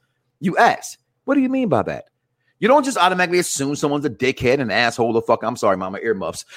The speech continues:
uh, a bitch, a hoe, a cunt, and all these other kind of words because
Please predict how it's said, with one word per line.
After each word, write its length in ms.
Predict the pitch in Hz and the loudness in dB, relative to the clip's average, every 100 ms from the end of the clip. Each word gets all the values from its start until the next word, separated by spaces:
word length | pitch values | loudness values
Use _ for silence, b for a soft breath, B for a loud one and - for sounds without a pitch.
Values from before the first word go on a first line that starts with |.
| B B | B B
uh, 280 | 120 107 92 - | 2 4 2 0
a 80 | B | B
bitch, 320 | 92 131 147 | 2 4 4
a 100 | 123 | 4
hoe, 200 | 110 127 127 | 2 4 2
a 100 | 120 | 0
cunt, 220 | 135 123 | -4 -2
and 100 | 127 | 0
all 60 | |
these 100 | 127 | 2
other 100 | 131 | 2
kind 160 | 117 127 | 0 -2
of 80 | 117 | 0
words 240 | 135 120 | 0 0
because 560 | 120 120 113 110 110 | -4 0 0 0 -4